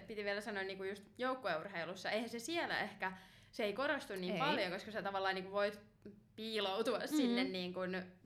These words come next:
Speaker 1: muitten niinku joukkuekavereitten, tai siinä ei oo niin iso rooli niinku vaan sulla, mut sitten kun tätä tehdään, niin tää on sillain yksinäistä puurtamista, niin, niin tota, se pitää olla tosi vahva se, ne henkiset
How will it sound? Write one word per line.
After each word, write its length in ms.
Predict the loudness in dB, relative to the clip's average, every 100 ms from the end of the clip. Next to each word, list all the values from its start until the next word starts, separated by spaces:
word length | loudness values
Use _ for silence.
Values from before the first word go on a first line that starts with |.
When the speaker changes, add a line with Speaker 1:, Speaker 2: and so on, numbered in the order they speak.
| -20 -14
Speaker 1:
muitten 520 | -8 -6 -6 -6 -6
niinku 280 | -6 -8 -8 -6 -6 -10 -18 -18 -2 0
joukkuekavereitten, 960 | 0 -2 -4 -4 -4 -4 -4 -4 -4 -2
tai 200 | 0 0
siinä 300 | 0 -2 2 2
ei 160 | 2
oo 60 | 0
niin 300 | 0 -2 -2
iso 220 | -4 -4
rooli 340 | 0 0 0
niinku 240 | -2 -6 -2
vaan 240 | -2 -2
sulla, 480 | -4 -8 -8 -4 -6 -6 -18 -18 -10
mut 180 | -10
sitten 260 | -8 -10 -12
kun 160 | -12 -10
tätä 200 | -8 -4
tehdään, 440 | -4 -2 -2 -2
niin 220 | -6 -6
tää 120 | -4 -4
on 80 | -4
sillain 320 | -8 -6 -6
yksinäistä 500 | -10 -8 -10 -10 -12
puurtamista, 640 | -8 -8 -8 -12 -14 -14
niin, 280 | -14 -12 -14 -16 -20 -20 -20 _ _
niin 220 | -12 -8 -8
tota, 460 | -10 -10 -8 -8 -10
se 280 | -12 -8 -8 -8
pitää 260 | -4 -2
olla 120 | -2 -4
tosi 300 | -10 -10 -6
vahva 320 | -8 -8 -14
se, 180 | -14 -16 -20 -20 -20
ne 160 | -18
henkiset 440 | -16 -16 -18 -20